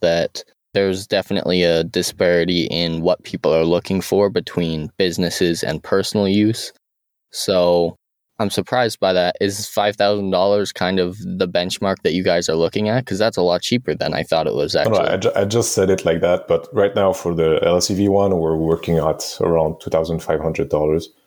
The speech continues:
Speaker 2: and that's already a bit more than what they wanna pay for. But if we manage to bring the efficiency on the table, they're ready to pay that. For electric vehicles, I can, honestly, I can't say a price right now.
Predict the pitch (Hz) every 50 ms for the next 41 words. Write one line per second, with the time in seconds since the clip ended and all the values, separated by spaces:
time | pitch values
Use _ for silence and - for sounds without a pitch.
0 | _ - 78 78 78 78 82 82 78 80 80 80 - - 90 85 82 82 80 80
1 | 80 78 76 73 73 - _ _ _ _ _ - 92 90 98 90 - 101 98 95
2 | 92 90 90 85 82 85 82 85 82 78 78 85 82 80 80 85 80 76 - -
3 | 82 82 82 - - - - 87 - - 85 82 85 - - 101 92 92 92 92
4 | 92 90 85 - - 92 82 80 85 82 82 80 80 80 - 92 85 - 92 85
5 | - 80 78 78 78 76 - 85 78 73 78 76 78 - 82 80 78 78 80 80
6 | 78 78 - - - 76 73 - - - - _ _ _ _ _ _ _ _ _
7 | _ _ _ _ _ _ _ _ _ - - 85 85 82 82 85 85 - 101 90
8 | 82 92 92 90 - - 85 82 82 80 - - - - _ _ _ _ _ _
9 | _ _ _ _ _ _ - 107 98 95 - - 101 - - 101 95 98 101 -
10 | - 92 85 82 - 95 85 82 - 85 78 73 - - 80 - - - - -
11 | - - -